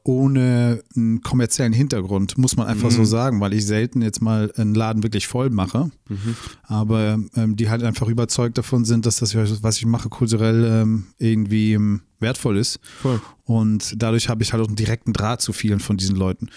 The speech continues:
Speaker 1: Und als ich mich mit denen dann unterhalten habe, habe ich halt sehr krasse Eindrücke bekommen. Das war so ein bisschen, die haben sich dann bei mir ausgeheult, sag ich mal.
Speaker 3: Mhm.
Speaker 1: Und ich habe dann irgendwie ta-, täglich Stunden damit verbracht, mit den Leuten zu reden und habe gemerkt, okay, jetzt hier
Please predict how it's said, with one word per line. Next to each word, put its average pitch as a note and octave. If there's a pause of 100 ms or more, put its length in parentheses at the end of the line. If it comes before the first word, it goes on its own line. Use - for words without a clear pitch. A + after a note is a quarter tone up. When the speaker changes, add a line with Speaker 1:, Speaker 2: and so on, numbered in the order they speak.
(320)
Speaker 1:
Und A2
als A#2+
ich A#2+
mich A#2
mit A#2+
denen A#2+
dann A#2
unterhalten A2
habe, A2+
habe A2
ich -
halt G#2+
sehr A2
krasse -
Eindrücke A2
bekommen. G2
Das G2
war G#2+
so G#2
ein G#2
bisschen, G#2
die G2+
haben A2
sich G#2
dann G#2
bei A2
mir G#2+
ausgeheult, F#2+
sag F#2+
ich -
mal. F#2+
Speaker 3:
Mhm. G#2 (460)
Speaker 1:
Und G2+
ich -
habe G2+
dann G2
irgendwie G#2
ta-, - (100)
täglich A#2
Stunden A#2+ (100)
damit G#2+
verbracht, G#2+
mit G#2
den G#2+
Leuten B2+
zu -
reden A2+
und A2
habe A#2
gemerkt, A2+
okay, A#2+
jetzt A2+
hier A2